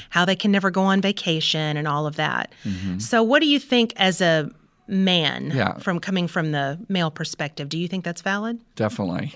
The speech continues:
Speaker 2: Again, we're stereotyping here, but all the husbands that I know, virtually all of them, this is very strong part of their identity is what they do for a living and how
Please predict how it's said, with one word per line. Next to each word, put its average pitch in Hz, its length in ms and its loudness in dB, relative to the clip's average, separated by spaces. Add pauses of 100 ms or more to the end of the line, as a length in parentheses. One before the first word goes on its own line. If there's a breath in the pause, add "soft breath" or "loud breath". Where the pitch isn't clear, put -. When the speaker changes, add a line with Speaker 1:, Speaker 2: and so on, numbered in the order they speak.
Speaker 2:
Again, 104 240 0
we're 92 100 0
stereotyping 107 800 4
here, 101 360 6
but 92 300 2
all 101 220 0
the 92 100 -2
husbands 113 540 4
that 95 160 2
I 92 160 2
know, 90 460 2 (140)
virtually 120 440 4
all 107 240 8
of 92 80 0
them, 95 160 0
this 92 180 -2
is 90 140 -6
very 104 800 4
strong 101 440 2
part 101 260 4
of 95 60 2
their 98 160 4
identity 92 720 0
is 98 300 -6
what 101 220 -4
they 98 100 0
do 95 460 0
for 117 180 8
a 110 60 10
living 107 520 6
and 90 220 0
how 101 400 6